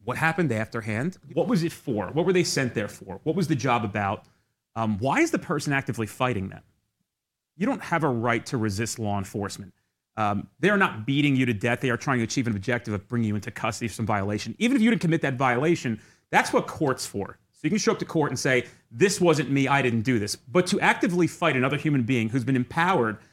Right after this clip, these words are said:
to do the job of taking, uh, criminals into justice and into custody, you don't have a right to fight the police. You have a right to defend yourself in the court of law, but you can't fight the cops. So then again, what happened during,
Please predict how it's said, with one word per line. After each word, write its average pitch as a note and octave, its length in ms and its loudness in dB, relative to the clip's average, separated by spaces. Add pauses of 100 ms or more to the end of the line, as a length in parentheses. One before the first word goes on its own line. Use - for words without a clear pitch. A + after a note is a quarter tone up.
(300)
to E3 180 4
do E3+ 380 2
the D#3+ 140 2
job C3 460 2
of G#2 120 -4
taking, C#3 440 -2 (440)
uh, A2 140 2
criminals G#3 420 2
into D3 580 0
justice C#3+ 720 -2 (100)
and A#2+ 180 -2
into A2 120 -6
custody, B2+ 460 0 (540)
you C#4 100 4
don't E4+ 80 6
have F#3+ 120 6
a A2 80 0
right B2 280 2
to A#2 120 -4
fight C3 360 2
the A#2+ 80 -2
police. B2 480 2
You G#3 60 4
have D3 80 6
a C#3 40 6
right C3+ 100 6
to - 80 -12
defend B2+ 280 0
yourself B2 280 -2
in A#2 40 -2
the G#2+ 60 -4
court A#2 200 0
of G2+ 80 -4
law, E3 380 0 (320)
but C#3 120 -2
you A3 120 4
can't C4+ 240 0
fight C#3+ 200 0
the E3 60 -2
cops. F#3 240 0
So F3 80 4
then D#3+ 120 4
again, C#3+ 400 0
what C3+ 140 0
happened D3+ 440 2 (460)
during, E3 460 2